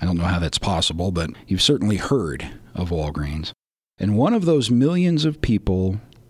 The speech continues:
who've been a customer at that massive corporate drugstore chain founded by Charles Walgreen of Chicago, Illinois in nineteen oh one,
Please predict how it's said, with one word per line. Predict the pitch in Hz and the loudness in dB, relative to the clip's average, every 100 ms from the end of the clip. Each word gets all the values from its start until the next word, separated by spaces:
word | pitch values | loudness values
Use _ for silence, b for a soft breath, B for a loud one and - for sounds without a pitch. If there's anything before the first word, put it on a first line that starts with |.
| - | -2
who've | 127 110 | -2 2
been | 120 | 2
a | |
customer | 107 - 160 - 90 82 | 2 -2 0 0 0 0
at | 78 | -2
that | 90 | -2
massive | 82 90 110 117 - 123 110 107 - - - | 0 0 0 0 2 2 0 -2 -8 -14 -12
corporate | - 123 107 110 107 | -2 -2 0 0 -2
drugstore | - 92 90 - - 90 | -2 -2 0 -2 0 -2
chain | 80 - 95 76 64 65 - | 0 0 0 -2 -4 -6 -10
founded | - - 127 135 120 | -6 0 2 2 2
by | 107 101 | 0 -2
Charles | - 120 120 107 | -2 0 0 0
Walgreen | 95 87 82 82 85 | 0 0 0 0 0
of | 90 | -2
Chicago, | - - - 120 123 | -4 -2 0 2 2
Illinois | 113 127 113 87 78 | 2 2 2 2 0
in | 78 | 0
nineteen | 82 127 - 127 120 | 2 0 2 0 2
oh | 117 | 0
one, | 101 80 67 78 | 0 0 -2 -6